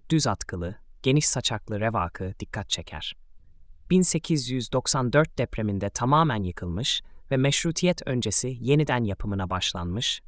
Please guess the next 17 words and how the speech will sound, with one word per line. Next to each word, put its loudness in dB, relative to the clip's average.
ancak 2
yarım 0
kalmıştır. -6
İki 0
bin 6
on 4
sekiz 2
yılında -4
kapsamlı 0
bir 2
restorasyondan 0
geçirilerek -4
bugünkü 0
haline -2
kavuşmuştur. -8
Hafsa 4
Sultan, 0